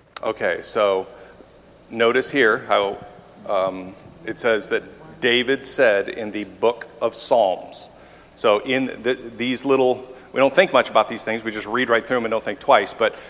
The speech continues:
right there, just by the fact that the New Testament is referring to the Psalms as David said this in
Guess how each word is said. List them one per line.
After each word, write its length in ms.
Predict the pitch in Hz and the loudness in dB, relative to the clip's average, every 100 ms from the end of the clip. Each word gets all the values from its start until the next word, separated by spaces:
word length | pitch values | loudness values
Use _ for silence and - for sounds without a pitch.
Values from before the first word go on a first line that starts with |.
| - - | -20 0
right 300 | 120 139 135 | 4 4 4
there, 240 | 139 120 | 4 4
just 260 | 101 131 - | 2 -2 4
by 140 | 127 | 4
the 100 | 123 | 4
fact 460 | - 123 113 - - | 2 2 2 0 -2
that 500 | 104 95 - - - | -2 -2 -4 -18 -10
the 80 | 110 | -6
New 180 | 117 | -6
Testament 680 | 110 - 139 - 107 101 95 - - - - - | -8 -4 -2 -2 -6 -8 -8 -12 -20 -20 -20 -10
is 180 | 113 101 | -10 -8
referring 540 | 104 - 123 120 110 | -10 0 4 4 2
to 120 | - | -6
the 100 | 101 | -10
Psalms 400 | - 113 104 101 | -4 0 0 -2
as 480 | - 98 95 92 - - - - - | -4 0 0 -2 -8 -18 -20 -20 -4
David 320 | 113 117 131 | 0 2 0
said 320 | - 165 143 | 2 2 4
this 220 | 110 104 - | 2 -2 -4
in 340 | 131 117 113 | -6 -4 -6